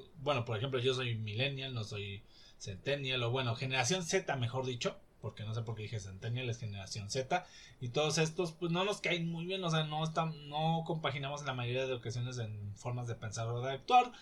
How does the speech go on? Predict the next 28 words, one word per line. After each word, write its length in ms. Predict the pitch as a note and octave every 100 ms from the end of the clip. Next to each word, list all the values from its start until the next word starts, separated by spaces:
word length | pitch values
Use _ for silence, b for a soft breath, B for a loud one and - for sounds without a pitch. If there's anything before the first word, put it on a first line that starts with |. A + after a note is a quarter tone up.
| B B B -
pero 340 | A#3+ B3 B3 A#3+
estoy 280 | - G#3+
casi 200 | - G#3
seguro 480 | G3 G3 F#3 F#3 F3
que 300 | - D#3 D#3 -
a 120 | C#3
mucha 420 | C#3+ D3 D#3 D#3+
gente 440 | D3+ C#3+ C#3+ D#3
que 120 | - A#2
sí 180 | C#3
sea 200 | C3+ D3+
de 120 | C#3+ C#3
la 120 | B2
generación 440 | C3+ B2+ B2 C#3+
o 40 | A#2
sea 200 | B2 A#2+
más 200 | B2+ B2
joven, 340 | D3+ D3+ D#3+ B B B - -
no 400 | F3+ F3 F#3 F#3+
va 120 | F3 E3+
a 60 |
ver 220 | D#3+ D3+
con 180 | - D3
malos 320 | C#3 C3 B2
ojos 300 | B2+ A#2+ A#2
a 120 | A#2 A2
este 240 | - A2+
Spidey. 600 | - - D#3+ D#3 B2 G#2